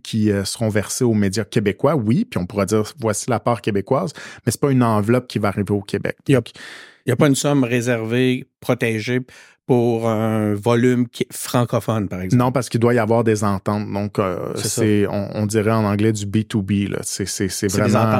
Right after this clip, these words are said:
Speaker 2: ententes.
Speaker 1: le média et, euh, Google qui vont, euh, qui vont signer ces ententes-là.
Speaker 2: Comment les, euh, puis écoute, je,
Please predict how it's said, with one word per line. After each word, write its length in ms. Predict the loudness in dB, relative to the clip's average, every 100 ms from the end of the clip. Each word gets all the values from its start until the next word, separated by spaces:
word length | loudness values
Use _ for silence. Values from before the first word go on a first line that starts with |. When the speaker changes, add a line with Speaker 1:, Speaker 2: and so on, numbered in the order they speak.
| 0
Speaker 2:
ententes. 80 | 0
Speaker 1:
le 260 | 4 4
média 640 | 4 0 0 2 2 2 0
et, 360 | 0 2 2 -2
euh, 200 | -4 -8
Google 420 | -2 2 2 0
qui 120 | -2 0
vont, 280 | 2 2
euh, 140 | 0 -2 -8 -6
qui 120 | 0
vont 100 | 0
signer 300 | 0 -2 -4
ces 240 | -4 -4
ententes-là. 400 | -4 -6 -10 -16 -20 _ -20 _
Speaker 2:
Comment 240 | 2 4 4
les, 300 | 2 2 2
euh, 400 | 2 0 0 -4 -8 -4
puis 260 | -4 -2
écoute, 360 | -2 -2 0 -2
je, 140 | -4